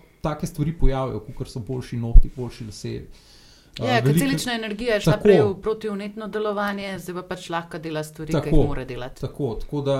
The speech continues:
Speaker 1: tako da tukaj je res, um, veliko stvari, ki so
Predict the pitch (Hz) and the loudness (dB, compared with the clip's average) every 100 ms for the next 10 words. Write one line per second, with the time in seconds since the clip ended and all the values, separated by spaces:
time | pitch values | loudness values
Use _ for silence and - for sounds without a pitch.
0 | 127 - - 143 139 - 160 156 143 151 | -4 -10 -8 -6 -6 -6 -4 0 2 0
1 | - - - 127 120 120 117 117 113 117 | -2 -6 -4 -2 -2 -2 -2 -2 -4 -8
2 | - _ _ - - 123 139 185 - 147 | -12 _ _ -16 -6 4 6 6 4 4
3 | 156 180 - 139 - | 4 4 0 -2 -2